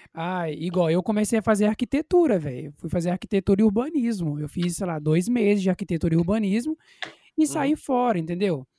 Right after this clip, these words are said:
Speaker 2: Nossa, não
Speaker 1: Então
Speaker 2: terminou nem o primeiro semestre?
Speaker 1: Não, não terminei nem o primeiro semestre, saí fora. E é um curso que eu gosto, é um curso
Speaker 2: Sim.
Speaker 1: que talvez eu,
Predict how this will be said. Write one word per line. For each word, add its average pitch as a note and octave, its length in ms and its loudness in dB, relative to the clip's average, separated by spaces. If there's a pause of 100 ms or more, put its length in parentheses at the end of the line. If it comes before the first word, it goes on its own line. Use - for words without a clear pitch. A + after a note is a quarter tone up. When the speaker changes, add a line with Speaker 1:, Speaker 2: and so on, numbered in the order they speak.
(260)
Speaker 2:
Nossa, G3 160 0
não G3+ 60 -8
Speaker 1:
Então - 100 -4
Speaker 2:
terminou F#3+ 180 -2
nem A3 100 0
o C4+ 40 -6
primeiro E3 220 -2
semestre? G3 360 -8 (140)
Speaker 1:
Não, D#3 300 -2
não F#3+ 60 -2
terminei F3 280 -2
nem F#3 100 0
o G3 40 -8
primeiro A#3 240 -2
semestre, A#3+ 580 -4
saí F3+ 180 -4
fora. G3+ 320 0
E E3+ 100 0
é F#3+ 60 2
um A3+ 80 0
curso C4+ 240 0
que D4+ 60 0
eu D4 80 2
gosto, A3 500 2 (160)
é F3+ 160 2
um G3 100 2
curso A3+ 240 0
Speaker 2:
Sim. G3 300 0 (180)
Speaker 1:
que G#4+ 160 -2
talvez F#3 360 -2
eu, A3 80 2